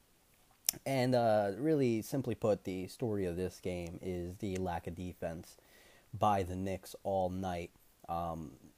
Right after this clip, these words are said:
really, <laughs> really, it's just lack of rotation, um, not communicating on defense. It leads to easy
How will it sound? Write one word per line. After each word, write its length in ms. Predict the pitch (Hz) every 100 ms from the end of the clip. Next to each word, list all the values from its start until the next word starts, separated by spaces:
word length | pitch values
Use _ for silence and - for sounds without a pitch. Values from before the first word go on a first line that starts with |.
| _ -
really, 440 | 113 117 113 87 -
<laughs> 100 | -
really, 340 | 127 107 92 - - _ _ _ -
it's 380 | 117 127 123 -
just 400 | 135 117 - - 104 107
lack 380 | 113 117 117 -
of 140 | 104 104
rotation, 1080 | 92 98 - 160 143 - 143 131 123 120 - - _ _ -
um, 640 | 90 92 90 80 80 57 - 117
not 360 | 120 120 117
communicating 800 | - 113 120 123 113 120 117 113
on 280 | 101 95 92
defense. 640 | 120 123 - 117 110 101 101
It 240 | 92 101
leads 320 | 113 113 -
to 80 | 104
easy 340 | 110 110 98